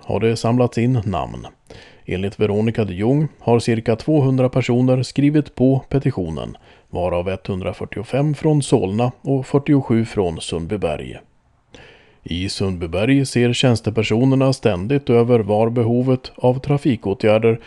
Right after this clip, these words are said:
är som störst, säger Martin Solberg i Miljöpartiet, ordförande i kommunens stadsmiljö-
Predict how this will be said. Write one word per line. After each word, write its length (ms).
är 200
som 240
störst, 560
säger 440
Martin 400
Solberg 520
i 40
Miljöpartiet, 920
ordförande 580
i 40
kommunens 640
stadsmiljö- 640